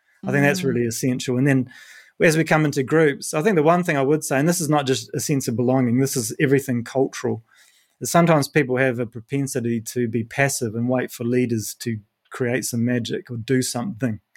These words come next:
Speaker 1: And that is never the way to, um, transform culture, in my experience.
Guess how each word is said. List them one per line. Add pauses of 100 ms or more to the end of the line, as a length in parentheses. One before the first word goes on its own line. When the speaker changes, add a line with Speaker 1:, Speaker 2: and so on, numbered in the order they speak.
(360)
Speaker 1:
And
that
is
never (240)
the
way (460)
to,
um,
transform
culture,
in
my
experience.